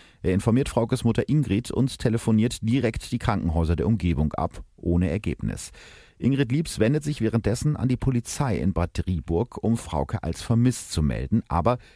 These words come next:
die Beamten weigern sich. Darüber hatten wir ja schon in der letzten Folge vom Mörderhof von Hille gesprochen. Eine erwachsene Person kann sich in Deutschland eigentlich überall aufhalten, wo sie möchte. Natürlich auch, ohne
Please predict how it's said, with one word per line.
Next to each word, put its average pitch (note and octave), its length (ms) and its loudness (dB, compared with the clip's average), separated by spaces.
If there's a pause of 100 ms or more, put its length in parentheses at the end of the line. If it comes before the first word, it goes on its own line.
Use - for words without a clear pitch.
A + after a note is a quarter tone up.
(160)
die F#2+ 60 -8
Beamten G#2+ 500 0
weigern F2+ 340 2
sich. - 360 -10 (340)
Darüber E2 300 0
hatten F#2+ 260 2
wir E2+ 80 4
ja E2 100 2
schon F#2 460 2
in F2+ 120 2
der D#2+ 300 2
letzten F#2+ 380 0
Folge F2+ 320 0
vom E2 340 2
Mörderhof F2 400 2
von E2+ 160 0
Hille E2 220 2
gesprochen. - 600 -2
Eine F2 260 0 (120)
erwachsene - 480 0
Person A#2 320 2
kann G#2+ 220 2
sich G#2+ 100 0
in G2 80 2
Deutschland F#2 300 2
eigentlich F2 200 -2
überall G2+ 380 2
aufhalten, D#2 640 -2
wo E2 80 0
sie D2+ 140 -2
möchte. C#2+ 360 0 (400)
Natürlich G#2+ 480 0
auch, E2+ 340 2 (100)
ohne C3 420 4